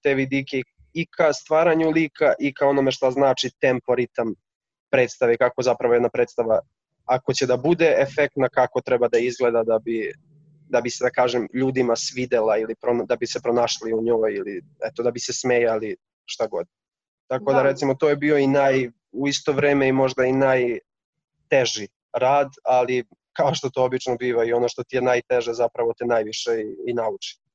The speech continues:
Speaker 2: Kada već pominjemo, ovaj, pozorište, mlade glumce i generalno, a, prema
Speaker 1: Mhm,
Speaker 2: tvom
Speaker 1: da, da, da.
Speaker 2: iskustvu, šta je ono što privlači mlade ljude u pozorište?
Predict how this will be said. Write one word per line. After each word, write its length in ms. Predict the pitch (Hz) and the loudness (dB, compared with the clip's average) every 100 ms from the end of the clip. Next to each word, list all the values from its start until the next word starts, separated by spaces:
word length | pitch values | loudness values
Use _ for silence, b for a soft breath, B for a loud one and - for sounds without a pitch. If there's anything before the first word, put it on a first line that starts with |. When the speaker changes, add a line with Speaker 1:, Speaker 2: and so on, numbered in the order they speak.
| _ _ B B _ _ _ - | _ _ B B _ _ _ -12
Speaker 2:
Kada 160 | 185 | -6
već 220 | 190 208 208 | -4 -6 -2
pominjemo, 880 | 185 196 185 156 156 156 151 147 143 | -4 -4 -8 -8 -8 -10 -10 -12 -14
ovaj, 480 | 165 156 151 156 151 151 - _ | -14 -14 -10 -10 -6 -8 -10 _
pozorište, 540 | 175 175 190 190 - 165 | -6 -4 -4 -8 -10 -6
mlade 320 | 165 175 180 | -4 -4 -4
glumce 960 | 170 175 175 - 185 170 165 165 156 - | -4 -4 -6 -8 -6 -2 -2 -4 -6 -8
i 220 | 170 165 | -8 -4
generalno, 760 | 180 185 170 160 156 156 139 - - | -4 -4 -4 -6 -6 -8 -10 -12 -2
a, 340 | 185 185 185 135 | 0 2 0 0
prema 180 | - 135 | 0 0
Speaker 1:
Mhm, 60 | |
Speaker 2:
tvom 120 | 127 | 0
Speaker 1:
da, 40 | 254 | 0
da, 60 | |
da. 60 | 226 | 0
Speaker 2:
iskustvu, 560 | 220 330 330 294 262 214 | -2 -8 -10 -10 -8 -8
šta 200 | - 247 | -6 -4
je 120 | 320 | -4
ono 120 | 302 | -6
što 320 | - 226 214 | -6 -4 -4
privlači 500 | 220 226 254 247 202 | -4 -4 -4 -6 -8
mlade 340 | 185 185 185 170 | -4 -2 -2 -4
ljude 240 | 147 139 | -6 -8
u 100 | - | -10
pozorište? 640 | - 139 135 - 143 _ | -14 -16 -14 -16 -20 _